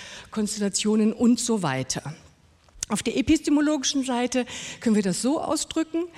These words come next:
Neues ist etwas, was vorher nicht oder nicht so gedacht und ausgedacht wurde. Hier hat dann auch der Begriff des Analogischen seinen Ort. Es geht um analogische Erkenntnis und Erzeugung.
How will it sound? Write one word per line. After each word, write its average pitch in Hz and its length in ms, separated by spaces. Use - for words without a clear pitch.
Neues 254 360
ist - 140
etwas, 220 380
was 208 160
vorher 220 340
nicht 240 400
oder 220 220
nicht 202 340
so 254 540
gedacht 180 640
und 208 240
ausgedacht 170 840
wurde. 139 360
Hier 285 320
hat 277 160
dann 233 160
auch 208 240
der 190 400
Begriff 196 300
des 196 160
Analogischen 233 760
seinen 302 300
Ort. 277 340
Es - 200
geht 302 360
um 226 240
analogische 240 840
Erkenntnis 240 800
und 180 220
Erzeugung. 208 800